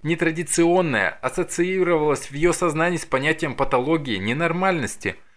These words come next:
Прошло не очень много времени, и традиции стали иными. Сегодня восклицание той дамы не может вызвать ничего, кроме улыбки. Теперь само её возмущение можно счесть ненормальным. Третье. Мы знаем, что религия испокон века признавала некоторые традиции священными,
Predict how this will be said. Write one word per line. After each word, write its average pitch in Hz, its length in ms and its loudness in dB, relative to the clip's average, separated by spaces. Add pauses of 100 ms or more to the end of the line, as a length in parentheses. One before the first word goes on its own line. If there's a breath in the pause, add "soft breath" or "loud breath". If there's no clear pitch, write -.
(140)
Прошло 180 380 0
не 202 160 -2
очень 190 320 2
много 151 240 -2
времени, 151 600 2
и 101 40 -2
традиции 165 460 0
стали 147 320 2
иными. 123 560 -2
Сегодня 185 340 0
восклицание 175 560 0
той 165 220 2
дамы 147 440 0
не 147 120 -2
может 165 340 -2
вызвать 156 300 -2
ничего, 170 400 0
кроме 107 280 0
улыбки. 156 460 0
Теперь 131 300 -2
само 160 340 0
её 135 180 2
возмущение 151 600 0
можно 123 320 -2
счесть 156 340 -2
ненормальным. 131 840 -2 (100)
Третье. 180 400 2
Мы 135 140 0
знаем, 175 340 2
что - 160 -2
религия 165 460 2
испокон 185 400 2
века 180 260 2
признавала 156 500 2
некоторые 156 480 0
традиции 147 500 -4
священными, 139 800 -2